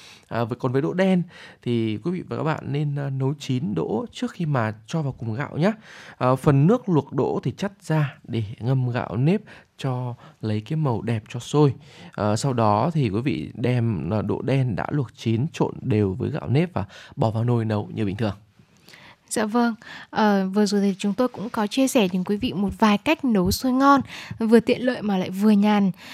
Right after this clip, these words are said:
Speaker 2: Ờ, tuy nhiên thì là tôi nghĩ là một cái yếu tố để làm nên, cái điều quan trọng nhất để làm nên cái món xôi ngon này, đó chính là làm sao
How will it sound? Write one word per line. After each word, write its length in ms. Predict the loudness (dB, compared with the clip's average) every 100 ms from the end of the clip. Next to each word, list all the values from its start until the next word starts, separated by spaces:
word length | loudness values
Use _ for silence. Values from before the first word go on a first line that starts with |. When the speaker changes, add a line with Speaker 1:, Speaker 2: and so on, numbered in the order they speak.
| -12 -4
Speaker 2:
Ờ, 220 | 2 4 2 0 -4 _ _ _
tuy 120 | 6 8
nhiên 320 | 10 8 6
thì 140 | 4
là 220 | 4 2 0 -4 0
tôi 120 | 0
nghĩ 140 | 2
là 60 | 4
một 200 | 4 2
cái 120 | 0
yếu 180 | 4 4
tố 360 | 6 6 6 6
để 120 | 4
làm 400 | 2 2 4 6
nên, 340 | 8 8 6 -2 -10 -18 -4
cái 80 | 4
điều 120 | 6
quan 160 | 6 2
trọng 180 | 2 2
nhất 120 | 4
để 80 | 4
làm 240 | 4 2
nên 160 | 2 2
cái 100 | 2
món 180 | 2
xôi 180 | 2 2
ngon 200 | 4 4
này, 220 | 6 4 2 _
đó 100 | -8
chính 220 | -4 -2 0
là 120 | -2 -4 -20 -8
làm 220 | 2 2 4
sao 380 | 2 4 2